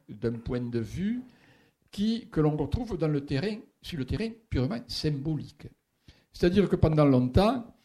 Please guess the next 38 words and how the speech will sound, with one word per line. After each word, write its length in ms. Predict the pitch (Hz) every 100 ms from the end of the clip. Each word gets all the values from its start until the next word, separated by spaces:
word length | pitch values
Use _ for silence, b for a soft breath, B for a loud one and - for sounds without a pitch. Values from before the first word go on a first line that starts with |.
| B B B
en 80 | 147
disant 400 | 170 196 208 165
que 100 | 165
le 160 | 160 160
néolithique 680 | 160 151 143 - 143 139
était 260 | 131 123 131
le 140 | 120
début 580 | 117 135 - 123 135 139
de 120 | 123
la 120 | 123
guerre, 500 | 123 127 127 131 127
des 80 | 120
frictions, 720 | 120 - 131 - 127 131 135
des 160 | 143 117
confrontations, 840 | 123 123 - 127 120 120 - 120
et 120 | 110
cetera, 680 | - 104 110 117 156 233 - b b b b b b b b b b - _ 139
euh, 260 | 135 127 -
euh, 340 | 135 127 123 - -
vous 180 | 120 165
restiez 340 | 196 - 247
sur 200 | 240 220
un 100 | 190
terrain 340 | 160 160 151 147
symbolique 800 | - 170 156 143 147 214 233 202
qui 120 | 160
pouvait 360 | - 143 156 156
coller 540 | 208 185 170 233 262 - b b
avec 240 | - 160 156
certains 260 | 151 170
points 180 | 156 156
de 120 | 143
vue 160 | 139 214
religieux, 580 | 175 151 135 120 113 92 -
par 140 | -
exemple. 420 | 104 98 101 - - B B B
C'est-à-dire 480 | - 208 196 196 156
dire, 300 | 156 214